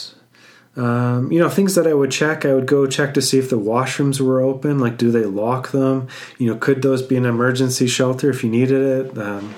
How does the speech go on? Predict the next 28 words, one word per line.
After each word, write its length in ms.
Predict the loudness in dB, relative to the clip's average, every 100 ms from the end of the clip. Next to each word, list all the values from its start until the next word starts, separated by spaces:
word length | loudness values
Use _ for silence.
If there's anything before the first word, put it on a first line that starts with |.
| -4
which 260 | -2 -2
they 120 | 0 0
all 240 | 2 0
were. 540 | 0 0 2 0 -4 -10 -20 -20 -20 -18 -18 -18 -20 -20 -20 -20 _ _ _
Um, 840 | -2 0 0 0 0 2 0 0 -4 -10 -20 -20 -16 -14 -14 -16 -20 _ -8
I'm 100 | -4
sure 200 | 0 2
more 280 | 4 4 4
will 80 | 0
come 240 | 0 -2
to 120 | -2
me. 140 | -4 -2
I'm 120 | -2
just 240 | -4 -4
kind 160 | -2 -2
of 300 | -4 -10 -16 _ _ _ -20 _ _ 0
going 240 | 2 4
off, 320 | 2 -2 -10 -8
you 140 | -4
know, 100 | -2
what 160 | 0 2
I 160 | 0 -2
can 160 | -2
recall 400 | -2 -2 -2 0
in 60 | -2
the 60 | -2
moment 340 | -4 -4 -4
here. 300 | -6 -8 -10